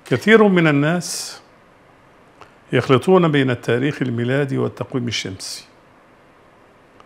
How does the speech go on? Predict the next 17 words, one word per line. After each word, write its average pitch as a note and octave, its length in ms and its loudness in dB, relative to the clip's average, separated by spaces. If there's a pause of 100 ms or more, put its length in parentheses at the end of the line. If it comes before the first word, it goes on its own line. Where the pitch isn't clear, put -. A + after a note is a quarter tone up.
(400)
التاريخ D#3+ 340 0
الميلادي D#3 560 2 (1300)
غير D#3 260 2
التقويم E3 420 -2
الشمسي D3+ 440 -4
تمامًا. A#2+ 480 -8 (920)
التاريخ E3+ 360 0
الميلادي D#3 580 4
ده B2 180 -6
اتفاق D3+ 540 -4
جماعي C#3+ 640 -4 (960)
بشري C#3+ 400 2 (800)
ينطلق D3+ 520 2
من A#2+ 120 -4
حدث، D3 600 0
من A#2 180 -8
حدث، - 520 -4